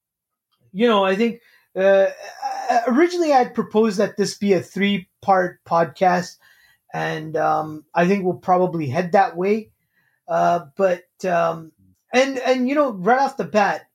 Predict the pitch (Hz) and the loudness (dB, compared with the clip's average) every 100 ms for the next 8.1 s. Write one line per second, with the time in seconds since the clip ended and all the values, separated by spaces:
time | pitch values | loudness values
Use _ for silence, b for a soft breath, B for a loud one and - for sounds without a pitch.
0 | _ 170 170 165 160 147 139 _ _ _ | _ -12 -10 -10 -14 -20 -20 _ _ _
1 | _ _ _ _ _ - 247 277 220 214 | _ _ _ _ _ 0 2 2 2 0
2 | 220 180 - - _ _ _ _ _ _ | 0 -4 -16 -20 _ _ _ _ _ _
3 | 175 175 175 156 147 - - 156 151 165 | -2 -2 -2 -6 -16 -20 -16 -14 -8 -4
4 | 180 202 - 180 175 - 226 143 175 190 | -4 -4 -2 0 0 -2 -2 0 2 2
5 | 175 - 165 165 226 190 - B B B | 0 -4 -4 2 2 2 -4 B B B
6 | 196 170 165 214 165 208 196 175 185 185 | -2 -2 0 0 2 0 0 0 2 2
7 | 180 147 180 190 151 165 156 175 - - | -4 -6 -4 -2 -2 -4 -2 -4 -4 -12
8 | - | -14